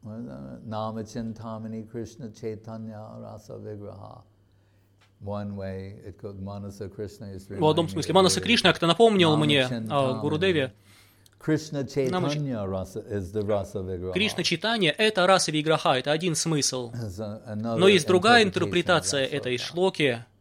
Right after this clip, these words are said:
Speaker 1: So when he went
Speaker 2: Итак,
Speaker 1: back
Speaker 2: когда
Speaker 1: to
Speaker 2: он
Speaker 1: his
Speaker 2: вернулся
Speaker 1: town,
Speaker 2: в свой
Speaker 1: he,
Speaker 2: город,
Speaker 1: Srinivasa Acharya
Speaker 2: отец
Speaker 1: found
Speaker 2: Шриниваса
Speaker 1: him,
Speaker 2: Ачарья,
Speaker 1: said,
Speaker 2: то
Speaker 1: So
Speaker 2: его
Speaker 1: what
Speaker 2: спрашивали:
Speaker 1: happened in
Speaker 2: «И скажи,
Speaker 1: Katwa?
Speaker 2: что же произошло в
Speaker 1: We heard
Speaker 2: Катве? Мы
Speaker 1: Nimai
Speaker 2: слышали, что
Speaker 1: Pandit
Speaker 2: Нимай
Speaker 1: went there to
Speaker 2: Пандит аж
Speaker 1: take
Speaker 2: пошел туда
Speaker 1: sannyas.
Speaker 2: принять
Speaker 1: What
Speaker 2: саньясу, так что же
Speaker 1: happened?»
Speaker 2: произошло? А тот отвечал:
Speaker 1: Chaitanya.
Speaker 2: «Чайтанья,
Speaker 1: Chaitanya.
Speaker 2: Чайтанья».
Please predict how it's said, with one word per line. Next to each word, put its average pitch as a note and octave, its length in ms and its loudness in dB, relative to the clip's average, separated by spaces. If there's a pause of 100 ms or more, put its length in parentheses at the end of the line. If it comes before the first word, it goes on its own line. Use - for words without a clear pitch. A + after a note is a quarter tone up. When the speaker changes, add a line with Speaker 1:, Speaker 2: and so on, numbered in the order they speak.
(180)
Speaker 1:
So A2 200 0
when A2+ 240 -2
he C3+ 220 -4
went G3+ 180 4
Speaker 2:
Итак, G#3 220 10
Speaker 1:
back - 40 -2
Speaker 2:
когда E3+ 200 4
Speaker 1:
to - 20 8
Speaker 2:
он F#3 60 4
Speaker 1:
his - 20 4
Speaker 2:
вернулся G3+ 460 4
Speaker 1:
town, D#3 80 6
Speaker 2:
в - 60 -2
свой F3 400 4
Speaker 1:
he, C#3 100 2
Speaker 2:
город, F#3 420 6
Speaker 1:
Srinivasa A#2+ 540 -4
Acharya - 60 -16
Speaker 2:
отец F3 260 8
Speaker 1:
found - 60 -2
Speaker 2:
Шриниваса D#3 420 4
Speaker 1:
him, - 20 6
Speaker 2:
Ачарья, D#3+ 460 8
Speaker 1:
said, - 140 -8
Speaker 2:
то G3 80 8
Speaker 1:
So F#3+ 40 12
Speaker 2:
его G#3 120 10
Speaker 1:
what E3+ 80 8
Speaker 2:
спрашивали: F#3 420 8
Speaker 1:
happened D3+ 220 -2
in C#3+ 80 2
Speaker 2:
«И - 40 2
скажи, C4 280 4
Speaker 1:
Katwa? - 40 6
Speaker 2:
что D4 240 8
же A3+ 100 4
произошло A#3 440 6
в - 60 -4
Speaker 1:
We - 20 -2
heard - 20 -2
Speaker 2:
Катве? E3+ 240 10
Мы G3 80 8
Speaker 1:
Nimai G3 40 4
Speaker 2:
слышали, A3 440 6
что F3 140 4
Speaker 1:
Pandit G#3 60 6
Speaker 2:
Нимай A#3 180 10
Speaker 1:
went - 20 6
there - 0 -
to E3 40 -2
Speaker 2:
Пандит G#3 380 6
аж F#3 120 8
Speaker 1:
take D#3+ 100 -4
Speaker 2:
пошел G#3 300 6
туда F#3 220 4
Speaker 1:
sannyas. A3 40 4
Speaker 2:
принять G#3+ 240 0
Speaker 1:
What - 40 -2
Speaker 2:
саньясу, G#3+ 320 4
так F3 120 4
что D3+ 160 2
же A3+ 60 2
Speaker 1:
happened?» - 60 -4
Speaker 2:
произошло? G#3+ 480 6
А D#3 40 8
тот G3 160 4
отвечал: F3+ 380 6
Speaker 1:
Chaitanya. E3+ 280 2
Speaker 2:
«Чайтанья, D3+ 960 4
Speaker 1:
Chaitanya. F#3 520 0
Speaker 2:
Чайтанья». B2 600 -4